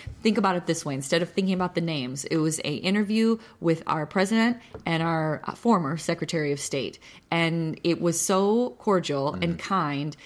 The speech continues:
Speaker 1: and mature. And, um, I just felt good while I was watching
Speaker 2: Well,
Speaker 1: it.
Speaker 2: and, and Stephen Cro-, Steve Croft is the interviewer,
Speaker 1: Yeah.
Speaker 2: and he's like, "You guys really kinda hit each other pretty hard on the campaign trail."
Speaker 1: Right.
Speaker 2: And it's just a, it's just a message, man. Just because that happened then doesn't mean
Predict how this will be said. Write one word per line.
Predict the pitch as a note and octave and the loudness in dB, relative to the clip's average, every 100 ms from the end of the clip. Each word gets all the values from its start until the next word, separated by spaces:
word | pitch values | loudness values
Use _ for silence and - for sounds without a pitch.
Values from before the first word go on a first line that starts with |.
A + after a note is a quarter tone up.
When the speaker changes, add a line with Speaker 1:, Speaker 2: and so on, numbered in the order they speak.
| - - | -8 -2
Speaker 1:
and | E3 | 0
mature. | E3+ - A3 F3 D3 C#3+ D#3 - - _ | 0 0 2 2 2 -2 -4 -14 -20 _
And, | E3 E3 D#3+ D#3 D3+ C#3+ - _ - | 0 2 2 2 -2 -6 -14 _ -2
um, | D#3+ D3+ D3 D3 - - | 2 2 2 -4 -6 -2
I | A#3+ | 2
just | - - | 2 2
felt | F#3+ G3+ | 0 0
good | C3 D#2+ | -4 -4
while | D3+ C#3+ | 0 0
I | |
was | C#3 D#3 | 0 0
watching | D3 G#3+ | -2 2
Speaker 2:
Well, | F#3+ A2+ | 4 4
Speaker 1:
it. | G2+ | 4
Speaker 2:
and, | G2 F#2+ F#2+ | 2 0 -2
and | G2+ F#2+ | -4 -2
Stephen | - G2 F#2 | 0 0 0
Cro-, | G2 F#2 F2+ | 0 -2 -2
Steve | - - A2+ | -6 -4 -4
Croft | - G2 F2+ - | -2 0 0 -4
is | E2+ D#2 | -10 -6
the | F#2 F2+ | -4 -2
interviewer, | G2+ E2+ E2 E2+ | -2 -2 -6 -2
Speaker 1:
Yeah. | F2 D#3 | 0 0
Speaker 2:
and | G2 | -2
he's | F2 | -4
like, | F2+ | -4
"You | G2+ | -4
guys | C3+ F2+ F2 - | -2 -2 -4 -8
really | F#2 F2 E2 - - _ | -6 -6 -8 -12 -20 _
kinda | - F#2+ D#2+ D2+ - | -6 -4 -4 -8 -14
hit | - G#2+ | -6 -6
each | G2 | -2
other | F#2 E2+ | -4 -4
pretty | G2+ F2 | -6 -2
hard | G2 G2 | 2 2
on | E2+ | 0
the | |
campaign | D#2 F#2 - G#2+ B2 | -6 -8 -4 -2 -2
trail." | - E2+ D#2 D2+ | -4 -4 -2 0
Speaker 1:
Right. | F#3 C#3 - | -2 -2 -6
Speaker 2:
And | G#3+ | -4
it's | E3+ | -2
just | D3 C3+ | -2 -4
a, | - A#2 | -4 -6
it's | A2 | -6
just | G#2+ - | -6 -4
a | |
message, | F#2+ G#2+ A2 C#2+ - | -2 -2 -2 -12 -14
man. | D2+ E2+ F2 | -12 -10 -8
Just | G#2 - | -8 -8
because | G#2 - G2+ | -12 -4 -4
that | F#2 F#2 | -2 -6
happened | G2 F2+ F2+ F2+ | -6 -8 -6 -4
then | F2+ F2+ | -2 -2
doesn't | E2+ F2+ | -6 -8
mean | F2 F2+ F2 | -8 -8 -8